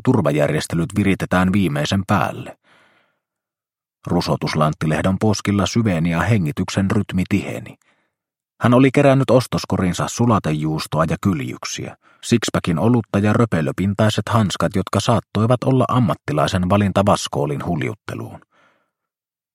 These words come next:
Galleriassa on maalauksiani ja veistoksiani. Hippu oli iskun kestävien turvalasien suojassa. Entä hälytin?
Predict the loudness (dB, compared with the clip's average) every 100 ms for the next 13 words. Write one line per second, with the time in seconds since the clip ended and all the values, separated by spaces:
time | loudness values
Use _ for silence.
0 | _ _ 0 4 6 6 4 0 2 4
1 | 4 6 4 4 0 -2 -2 0 2 2
2 | 2 2 0 -6 -10 -8 -10 -12 -16 -20
3 | _ _ _ _ _ _ 0 2 2 4
4 | 6 4 4 -4 -4 -4 -2 2 2 4
5 | 2 2 0 0 0 0 2 2 2 -2
6 | -8 -10 -12 _ _ _ _ _ _ _
7 | _ _ _ _ -2 0 2 4 2 0
8 | -4 -10